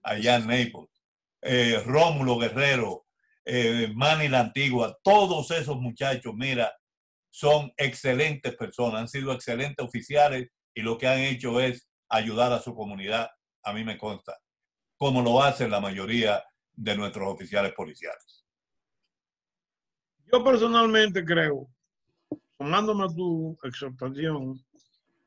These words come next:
Speaker 2: que nosotros no tenemos choice, mm, alternativa. La policía es la policía y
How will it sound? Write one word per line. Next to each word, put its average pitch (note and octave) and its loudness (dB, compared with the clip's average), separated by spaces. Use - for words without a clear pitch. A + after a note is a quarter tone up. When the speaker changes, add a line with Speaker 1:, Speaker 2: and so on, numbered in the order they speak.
Speaker 2:
que F3 8
nosotros G#3+ 2
no A3+ 4
tenemos G3+ 0
choice, F3+ -2
mm, D3 -8
alternativa. C#3 -4
La D#3+ -2
policía F3 4
es G#3 6
la F3+ -2
policía D#3+ -6
y F#3+ -2